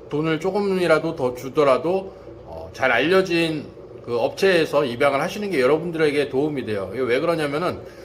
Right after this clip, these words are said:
입양을 하셨을 때 저 같은 경우에는 이제 사착이나 문제가 생겼을 때 다시 재발송을 해드리든가 아니면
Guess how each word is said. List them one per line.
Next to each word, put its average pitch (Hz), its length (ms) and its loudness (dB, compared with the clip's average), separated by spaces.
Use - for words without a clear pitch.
입양을 208 400 4
하셨을 233 420 -8
때 180 220 0
저 139 100 -4
같은 151 260 -2
경우에는 147 420 0
이제 127 120 -2
사착이나 202 520 2
문제가 135 340 0
생겼을 196 400 -6
때 113 440 -4
다시 208 520 0
재발송을 165 580 0
해드리든가 165 600 -2
아니면 131 420 -4